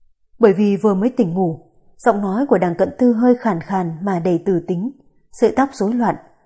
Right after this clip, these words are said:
có mấy sợi rơi trên trán, cực kỳ hấp dẫn. "A Tư, anh trở về từ lúc nào?" Giọng nói của Lương Chân Chân rất hưng phấn. "Tối hôm qua không có ông xã ôm cô ngủ, thiếu chút nữa cô cũng mất ngủ."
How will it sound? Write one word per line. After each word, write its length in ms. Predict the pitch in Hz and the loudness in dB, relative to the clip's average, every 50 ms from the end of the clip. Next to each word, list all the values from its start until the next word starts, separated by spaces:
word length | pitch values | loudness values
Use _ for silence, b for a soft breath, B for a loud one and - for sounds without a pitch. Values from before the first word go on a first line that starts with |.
| b b b b | b b b b
có 80 | - | -2
mấy 180 | 233 208 208 254 247 - | 0 2 0 0 0 2
sợi 260 | 247 190 170 165 160 | 2 2 2 0 0
rơi 180 | - 240 233 220 | 2 0 0 2
trên 160 | 233 226 202 | 0 -2 -2
trán, 340 | - 220 190 175 185 240 285 - - _ _ _ _ - | -2 -4 -6 -4 -4 -6 -8 -10 -14 _ _ _ _ -6
cực 120 | 196 - - - | -6 -6 -6 -4
kỳ 180 | 202 196 156 | -2 -2 -2
hấp 140 | 151 196 233 - | -2 -4 -6 -6
dẫn. 340 | - - 165 190 233 262 285 _ _ _ _ _ _ _ _ _ _ _ _ _ _ _ _ _ _ _ _ _ _ _ _ _ _ _ | -4 -6 -6 -6 -8 -12 -14 _ _ _ _ _ _ _ _ _ _ _ _ _ _ _ _ _ _ _ _ _ _ _ _ _ _ _
"A 120 | - 240 247 247 | -2 -2 0 2
Tư, 220 | - 254 262 254 233 - - _ _ _ - | 4 4 4 4 2 -2 -10 _ _ _ -4
anh 160 | - 269 277 262 | 0 0 2 4
trở 120 | - 233 | 4 2
về 180 | 185 185 214 202 | 4 4 2 2
từ 140 | 202 226 233 | 4 4 4
lúc 180 | 247 294 294 | 4 4 2
nào?" 220 | 277 240 226 214 214 - - _ _ _ _ _ _ _ _ _ _ _ _ _ _ _ _ _ _ _ _ | 2 2 2 0 -2 -4 -10 _ _ _ _ _ _ _ _ _ _ _ _ _ _ _ _ _ _ _ _
Giọng 240 | - - 233 170 208 | -2 -2 -2 0 0
nói 220 | 208 190 202 262 277 | -2 0 0 0 0
của 60 | - | 2
Lương 220 | 180 185 220 220 214 | 2 2 2 2 2
Chân 200 | - 233 208 185 | 2 0 0 0
Chân 240 | - 220 202 190 190 | 0 0 0 0 0
rất 200 | - 277 277 - | 0 0 0 0
hưng 180 | 240 226 208 | -2 -2 -2
phấn. 300 | 196 - 196 180 202 247 - _ _ _ _ _ _ _ _ _ _ - | -2 -2 -2 -2 -4 -6 -10 _ _ _ _ _ _ _ _ _ _ -4
"Tối 100 | - 214 | -2 2
hôm 140 | 226 247 214 - | 2 2 2 2
qua 300 | - 220 208 202 185 - - - - | 0 0 0 0 -2 -6 -14 -12 -4
không 220 | - 226 214 - | -2 -2 -2 0
có 120 | - 185 | 0 0
ông 160 | - - 208 196 - - | 2 2 0 -2 -4 -4
xã 220 | 208 208 247 269 | -4 -2 -2 -2
ôm 140 | - 240 226 208 | 0 -2 -2 0
cô 100 | - 233 | 0 0
ngủ, 400 | 214 208 208 180 151 151 - - _ _ _ _ _ _ - - | 0 2 0 -2 -2 -4 -6 -14 _ _ _ _ _ _ -14 -6
thiếu 140 | - 208 185 | -2 -2 -2
chút 200 | - - 269 - | 0 -2 -4 -2
nữa 340 | 240 214 196 214 220 226 220 - - - | 0 0 0 0 0 0 -2 -4 -6 -4
cô 160 | - 220 196 - | -2 -2 0 0
cũng 180 | - 175 208 233 | 0 0 0 0
mất 180 | 277 285 - | 0 0 0
ngủ." 360 | 240 220 185 147 147 - _ | 0 0 0 -2 -2 -8 _